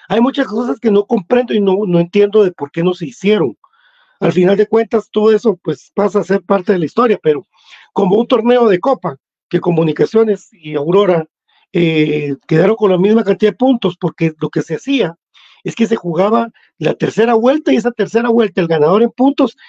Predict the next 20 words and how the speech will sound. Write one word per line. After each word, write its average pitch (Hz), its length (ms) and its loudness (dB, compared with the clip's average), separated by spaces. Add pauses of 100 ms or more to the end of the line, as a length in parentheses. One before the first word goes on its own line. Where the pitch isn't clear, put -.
(120)
era 190 200 0
el 208 60 -2
campeón 175 300 -2
de 180 100 0
Copa. 285 340 -2 (280)
Comunicaciones 214 640 0
y 214 60 0
Aurora 202 300 2
quedaron 208 320 2
empatados 185 440 -2
en 175 100 -2
puntos. - 480 0 (320)
Comunicaciones 208 580 0
tenía 226 240 0
mejor 208 240 2
diferencia 190 500 2
de 170 60 0
goles 208 260 0
que 156 80 -8
Aurora, 202 380 0